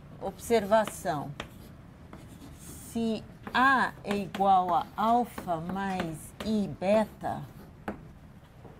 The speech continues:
tá certo? E eu quero estudar este limite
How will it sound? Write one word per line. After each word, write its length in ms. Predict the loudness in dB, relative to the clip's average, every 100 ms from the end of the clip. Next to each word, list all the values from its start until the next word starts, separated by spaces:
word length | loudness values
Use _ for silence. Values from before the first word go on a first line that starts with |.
| -20
tá 80 | -18
certo? 760 | -16 2 6 6 4 -4 -14 -14 -16 -10
E 120 | 2
eu 100 | 2
quero 320 | 4 4 6
estudar 580 | 4 -2 -2 2 6 6
este 320 | 4 0 -4
limite 880 | -4 -2 -2 -2 -2 -6 -8 -8 -10